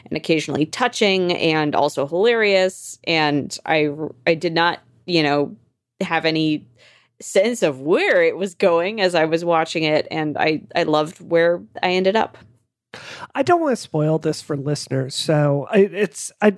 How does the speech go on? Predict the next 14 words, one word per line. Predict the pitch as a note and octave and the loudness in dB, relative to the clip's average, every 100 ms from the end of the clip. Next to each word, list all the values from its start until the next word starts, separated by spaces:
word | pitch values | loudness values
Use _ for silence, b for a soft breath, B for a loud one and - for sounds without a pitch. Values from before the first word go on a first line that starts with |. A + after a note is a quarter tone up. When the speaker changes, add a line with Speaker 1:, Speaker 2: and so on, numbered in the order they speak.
| - | 0
Speaker 2:
I | G#3 | -2
wanna | F#3+ F#3+ | 2 2
talk | F3+ E3+ E3 | 2 0 2
about | D3+ | 2
it | |
in | C#3 | 0
just | C#3 - | -4 -4
general | D3+ D3+ D3+ C#3+ | -4 -2 -4 -6
terms, | - C#3+ C#3+ C#3+ - | -8 -6 -8 -10 -10
but | - - | -4 2
it's | G#3+ - | 0 0
so | - - D4+ D4+ A3+ | -8 0 2 0 0
rare | F3 E3+ D3+ C3+ C3+ b b b b b _ | 0 2 0 -4 -8 b b b b b _
that, | A3+ G#3+ | 4 4